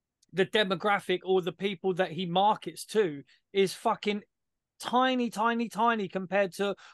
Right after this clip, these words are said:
what it should be if you're looking at, like you say, building your company to be worth X amount of money rather than just you personally having a, an amount of money and people going, "Oh yeah, that money, that,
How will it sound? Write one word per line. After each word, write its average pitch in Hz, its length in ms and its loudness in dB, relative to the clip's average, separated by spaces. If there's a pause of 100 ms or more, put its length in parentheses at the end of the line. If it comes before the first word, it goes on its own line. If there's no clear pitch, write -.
what 190 260 4
it 196 160 -6
should 214 260 -2
be 185 180 2
if 170 140 -2
you're 185 140 2
looking 190 400 -2
at, 170 180 -2 (380)
like 185 160 2
you 175 60 -14
say, 185 360 -4
building 185 560 0 (520)
your 185 220 0
company 185 540 -2
to 190 140 -4
be 185 180 -4
worth 180 480 2
X 175 220 -10
amount 165 300 0
of 135 80 -12
money 147 380 -4
rather 175 380 4
than 170 200 -2
just 175 280 -2 (300)
you 180 240 0
personally 185 580 0
having 170 380 0
a, 170 160 -4 (140)
an 175 100 -2
amount 175 320 2
of 156 100 -8
money 170 300 0
and 165 100 -8
people 170 200 -2
going, 180 200 2 (240)
"Oh 185 60 4
yeah, 202 220 4
that 196 200 4
money, 196 300 -2
that, 202 140 2